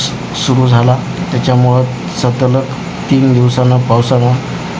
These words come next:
थैमान घातलेलं आहे. एअरपोर्टमध्ये, एअरपोर्टजवळील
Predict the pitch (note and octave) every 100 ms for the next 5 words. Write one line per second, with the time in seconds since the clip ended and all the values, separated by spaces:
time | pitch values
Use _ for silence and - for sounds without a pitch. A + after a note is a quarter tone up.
0 | - - - B2+ B2 B2+ C3 A#2 C3 B2
1 | B2 B2 A#2+ C3 B2+ B2+ B2 B2+ B2 -
2 | - - - - - - - - - B2+
3 | B2 B2 C3 - - C3 C3+ B2 B2 B2+